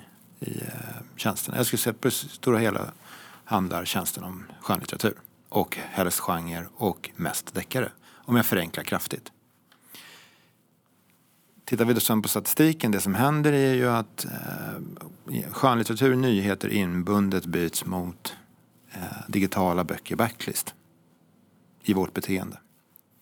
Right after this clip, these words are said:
som, som läsare och lyssnare. Det är ett jättestort skifte i sig.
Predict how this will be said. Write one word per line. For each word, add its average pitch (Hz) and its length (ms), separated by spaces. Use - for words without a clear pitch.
som, 90 320
som 90 380
läsare 90 340
och 92 60
lyssnare. - 380
Det 110 80
är 95 40
ett 98 60
jättestort - 400
skifte - 320
i 92 40
sig. 127 360